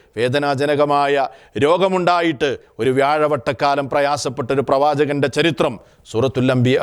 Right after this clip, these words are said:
പഠിപ്പിക്കുന്നുണ്ട്. അംബിയാക്കന്മാരുടെ മുഴുവൻ ചരിത്രവും നമ്മുടെ മുമ്പിലുണ്ട്. പ്രതിസന്ധികൾ വരുമ്പോൾ അവനിലേക്ക് കൈമലർത്തലാണ് നമുക്ക് രക്ഷാമാർഗം എന്ന് നമ്മൾ മനസ്സിലാക്കുക. ഇത്തരം ശിർക്കൻ,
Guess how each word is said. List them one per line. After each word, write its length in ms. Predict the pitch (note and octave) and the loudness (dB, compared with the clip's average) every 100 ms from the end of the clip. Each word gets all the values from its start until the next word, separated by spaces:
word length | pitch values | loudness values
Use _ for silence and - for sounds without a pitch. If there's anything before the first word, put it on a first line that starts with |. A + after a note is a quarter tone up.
| B2 B2 | 2 2
പഠിപ്പിക്കുന്നുണ്ട്. 640 | A#2+ A#2 A#2+ A#2 A#2 G#2 - - - A2+ | 0 0 0 2 2 2 -2 -6 -2 2
അംബിയാക്കന്മാരുടെ 840 | C3+ D#3+ D#3 D#3+ D#3+ D#3+ E3 E3 E3 | 4 2 2 0 2 2 2 2 2
മുഴുവൻ 240 | F3+ F3+ - | 2 0 0
ചരിത്രവും 440 | F#3 G3+ G#3 G3+ G3 | 0 2 2 2 0
നമ്മുടെ 200 | F#3+ F3+ F3 | 0 -2 -2
മുമ്പിലുണ്ട്. 420 | E3 D#3+ C#3+ A#2 - _ _ - | -2 0 0 -2 -4 _ _ -4
പ്രതിസന്ധികൾ 540 | A2 B2 C3+ C3+ C3 B2+ | 0 0 2 2 2 2
വരുമ്പോൾ 300 | B2 A#2+ A#2+ A#2 | 2 2 2 2
അവനിലേക്ക് 440 | C3+ C3 A#2+ B2 A#2 | 2 0 0 0 0
കൈമലർത്തലാണ് 760 | A#2+ C3 B2 G#2+ A#2+ A#2+ A2+ G2 - - - | 2 2 0 0 0 2 0 -4 -8 -20 -4
നമുക്ക് 260 | G#2 A#2 B2+ B2 | 0 2 2 2
രക്ഷാമാർഗം 680 | - C3 B2 B2 B2+ B2 G#2 - _ - - A2 | 2 0 2 2 2 -2 -4 -10 _ -12 -2 0
എന്ന് 140 | B2 A#2+ | 2 2
നമ്മൾ 180 | A#2+ A#2 | 2 2
മനസ്സിലാക്കുക. 600 | A#2 B2 B2 A#2 G#2+ A2+ A2 F#2+ - - - A2 | 0 0 2 2 2 2 2 0 -10 -18 -2 0
ഇത്തരം 340 | - B2+ A#2+ G2 - - - - - | 2 2 2 -4 -8 -20 -20 -8 0
ശിർക്കൻ, 440 | C#3+ C#3+ - C#3+ | 2 2 0 0